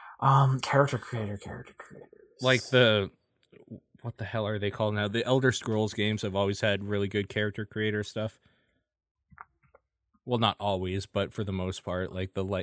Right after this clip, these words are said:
Speaker 2: latter games have.
Speaker 1: Have you ever done any of the games where you can take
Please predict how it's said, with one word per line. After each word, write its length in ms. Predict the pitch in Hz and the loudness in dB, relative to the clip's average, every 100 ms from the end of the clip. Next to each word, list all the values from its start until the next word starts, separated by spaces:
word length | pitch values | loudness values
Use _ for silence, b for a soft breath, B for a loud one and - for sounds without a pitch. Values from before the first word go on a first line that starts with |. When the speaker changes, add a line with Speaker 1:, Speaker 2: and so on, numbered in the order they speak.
| - | -6
Speaker 2:
latter 440 | 107 92 92 95 | -6 -2 -2 -2
games 340 | 92 95 95 101 | -4 -4 -6 -6
have. 220 | 104 101 _ _ _ _ _ _ _ _ _ - | -8 -10 _ _ _ _ _ _ _ _ _ -10
Speaker 1:
Have 160 | - 131 | 0 6
you 80 | 196 | 8
ever 240 | 180 170 | 10 10
done 240 | 160 165 156 | 10 10 8
any 220 | 143 143 | 6 6
of 80 | 139 | 6
the 60 | |
games 300 | 127 131 131 | 6 6 6
where 60 | 123 | 4
you 60 | 120 | 4
can 100 | 113 | 2
take 320 | 131 120 | 2 0